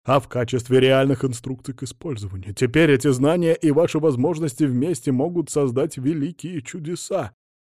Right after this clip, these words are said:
Да что там, изменить наш мир до неузнаваемости!» Учитель улыбнулся. «Вам, сиер князь, стало по плечу то, о чём мечтали многие поколения учёных», — говорил он.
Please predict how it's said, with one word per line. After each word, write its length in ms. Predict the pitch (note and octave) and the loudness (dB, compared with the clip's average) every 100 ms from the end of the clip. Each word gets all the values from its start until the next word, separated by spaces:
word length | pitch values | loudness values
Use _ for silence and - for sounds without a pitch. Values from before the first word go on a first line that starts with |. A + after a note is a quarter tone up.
| _ - | _ -8
Да 200 | A2 C3 | -6 -6
что 440 | - - D#3 C3+ | -10 -6 -2 -2
там, 460 | - C#3 D3+ A#2 - _ _ _ | 0 2 2 0 -6 _ _ _
изменить 800 | C#3+ F3 C#3 E3 D#3 E3 F3+ - | 4 4 4 0 2 0 -2 -2
наш 260 | E3+ C#3+ A#2+ | 0 0 0
мир 300 | D3+ G#3+ E3 | 2 4 4
до 240 | C#3 G3+ | 4 4
неузнаваемости!» 1200 | F#3+ G3 G3+ C3+ E3+ F#3+ G#3 C#3 F#2 - - - _ _ _ _ _ _ | 4 2 0 2 2 4 4 2 -4 -12 -20 -20 _ _ _ _ _ _
Учитель 540 | A#2 G2+ A2+ A#2 D#3+ F#3+ | -6 -4 -8 -6 -8 -6
улыбнулся. 800 | C3+ C#3+ C3+ B2 F#2+ - - - _ _ _ _ _ _ _ _ _ - | -4 -4 -2 -4 -6 -12 -20 -20 _ _ _ _ _ _ _ _ _ -10
«Вам, 460 | F#2 G2 C#3+ C#3 A#2+ | -4 0 2 2 0
сиер 480 | - B2 C#3+ D3+ | -2 2 4 4
князь, 420 | - B2 D3 E3 A#2 | 2 0 2 2 0
стало 540 | - - C3+ E3+ D#3+ | -10 2 4 6 4
по 160 | - D3 | 2 2
плечу 400 | C3+ C3 E3 D#3+ | 2 2 2 2
то, 260 | - D#3+ | 4 4
о 100 | F3 | 4
чём 260 | C#3 D#3 D#3 | 2 0 0
мечтали 500 | D3 - D3 E3+ E3+ | -2 -2 -2 2 2
многие 500 | C3+ C#3 F#3 E3+ E3 | 2 0 2 2 2
поколения 580 | D3+ C3+ C3 D3+ F3+ F3 | 0 0 0 0 -2 -2
учёных», — 640 | F3 - A3 C#3 - _ _ _ _ | -2 -2 -2 -4 -8 _ _ _ _
говорил 400 | A#2 A2 G#2+ G2+ | -2 0 0 -4
он. 180 | G#2+ | -10